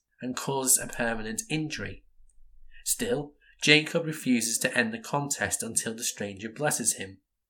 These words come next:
Jacob perseveres through all the pain, and the stranger does indeed bless him, and indeed gives Jacob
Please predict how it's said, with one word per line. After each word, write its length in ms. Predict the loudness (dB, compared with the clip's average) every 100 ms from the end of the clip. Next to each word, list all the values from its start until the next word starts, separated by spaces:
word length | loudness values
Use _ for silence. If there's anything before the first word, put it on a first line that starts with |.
| _ _ 0
Jacob 500 | 6 6 6 0 0
perseveres 760 | 4 4 6 2 2 4 2
through 180 | 0 -2
all 200 | 0 0
the 160 | -2 -4
pain, 340 | -4 -2 -6
and 280 | -4 -6 -4
the 60 | -2
stranger 500 | -2 0 -2 -2 -4
does 280 | 2 4 4
indeed 380 | 2 -4 -4
bless 300 | -6 -2 0
him, 220 | 0 -4 -8 -4
and 80 | -2
indeed 560 | 2 0 0 0 -2 -4 -18 -2
gives 240 | 0 0
Jacob 540 | 0 -2 -2 -6 -8